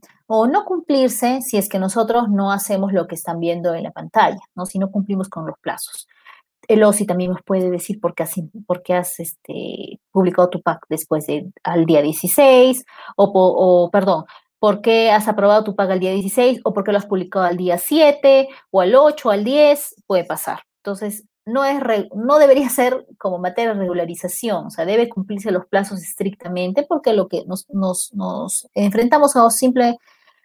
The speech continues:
no sé si simplemente, pero a una responsabilidad funcional. ¿Qué contiene el pac? Bueno, el pac, líneas generales, contiene todo, todo lo que yo voy a contratar durante el año como logística, todo está en el pac,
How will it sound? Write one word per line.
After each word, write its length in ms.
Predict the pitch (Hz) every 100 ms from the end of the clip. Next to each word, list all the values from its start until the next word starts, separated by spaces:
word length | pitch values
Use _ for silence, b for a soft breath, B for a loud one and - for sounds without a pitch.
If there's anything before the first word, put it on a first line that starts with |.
| _
no 80 | 320
sé 120 | 349
si 100 | 285
simplemente, 640 | - 254 240 220 226 220 226
pero 220 | 202 180
a 40 |
una 220 | 185 208 196
responsabilidad 720 | 196 185 190 170 170 180 180
funcional. 640 | 196 175 - 160 - - _ _ _ _ _ _ _ _ _ _ _ _ _ _ _ _ _
¿Qué 300 | - 285 285
contiene 480 | 226 208 208 208 190
el 120 | 175
pac? 320 | - 175 _ _ _ B B B
Bueno, 160 | 302 302
el 100 | 302
pac, 160 | 370 427 - -
líneas 320 | 285 320 302
generales, 680 | 262 220 175 - - - _
contiene 520 | - 214 214 294 311 277
todo, 380 | 208 170 165 - _ _ _ _ -
todo 280 | 285 269 269
lo 160 | 220
que 120 | 196
yo 160 | 185 214
voy 180 | 220 214
a 80 | 208
contratar 520 | 185 170 165 196 196
durante 400 | 202 180 165 170
el 80 | 175
año 240 | 185 185
como 180 | - 170
logística, 720 | 175 - 208 214 240 320 294
todo 360 | 311 285 202 175
está 200 | 180 196
en 80 | 180
el 120 | 175
pac, 180 | 151